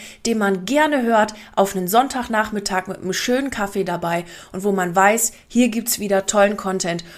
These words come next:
und ich kann mich mit dieser Podcast-Folge weiterentwickeln. Und ich denke, das habe ich in den letzten vier Jahren geschafft und dieser Intention wirklich, ähm, ja,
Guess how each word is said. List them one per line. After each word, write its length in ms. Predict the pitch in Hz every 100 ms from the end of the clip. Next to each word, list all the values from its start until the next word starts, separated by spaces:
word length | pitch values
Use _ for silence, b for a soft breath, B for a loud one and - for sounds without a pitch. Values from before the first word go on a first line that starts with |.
| B
und 140 | 202
ich 160 | 190 -
kann 180 | 202 202
mich 260 | 190 - B B
mit 220 | 190 190
dieser 240 | 226 226
Podcast-Folge 880 | 220 208 202 190 180 - 170 175 170 175 B
weiterentwickeln. 880 | 185 180 180 - 170 156 - - - _ B B B
Und 120 | 202
ich 120 | 208
denke, 440 | 214 233 247 247 240 -
das 160 | 208
habe 160 | 214 208
ich 80 | 202
in 100 | 202
den 120 | 196
letzten 320 | 196 196 196
vier 240 | - 196
Jahren 280 | 185 175 170
geschafft 480 | 170 - 196 226 - B B
und 180 | 190 196
dieser 220 | 196 190
Intention 640 | 185 180 175 - 190 196 196 B -
wirklich, 520 | 196 196 185 - - - -
ähm, 560 | 190 180 175 170 170 -
ja, 240 | 196 170